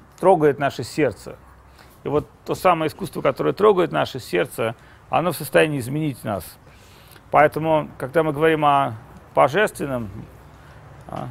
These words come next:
давайте еще раз похлопаем. Большое спасибо. Мы были бы счастливы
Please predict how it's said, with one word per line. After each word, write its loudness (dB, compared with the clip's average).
давайте 2
еще 2
раз 6
похлопаем. 2
Большое 0
спасибо. -2
Мы 2
были 10
бы 6
счастливы 2